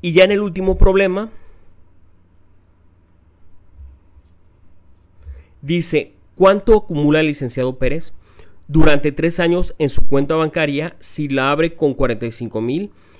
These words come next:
y genera intereses del tres punto nueve por ciento simple anual? El capital es cuarenta y cinco mil pesos.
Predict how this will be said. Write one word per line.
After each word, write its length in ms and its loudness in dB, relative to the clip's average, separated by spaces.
y 100 -4
genera 360 0
intereses 580 -4
del 280 -6
tres 200 -4
punto 360 2
nueve 220 0
por 200 4
ciento 400 -2
simple 420 -8
anual? 360 -8
El 160 2
capital 460 4
es 100 -6
cuarenta 320 0
y 40 -6
cinco 220 -10
mil 200 -6
pesos. 520 0